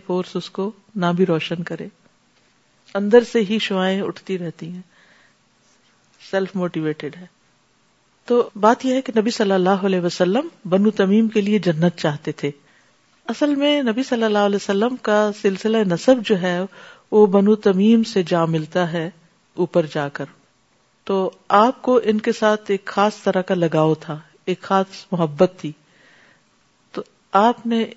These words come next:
اس لیے ان کو جنت کی خوشخبری دی۔ تیبی کہتے ہیں، آپ کی مراد یہ تھی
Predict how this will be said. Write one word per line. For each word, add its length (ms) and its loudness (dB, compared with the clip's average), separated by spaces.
اس 200 -4
لیے 220 0
ان 140 -2
کو 180 -2
جنت 380 -4
کی 100 -8
خوشخبری 540 -6
دی۔ 180 -10
تیبی 260 0
کہتے 360 0
ہیں، 180 -2
آپ 260 2
کی 80 -2
مراد 400 4
یہ 220 4
تھی 260 -2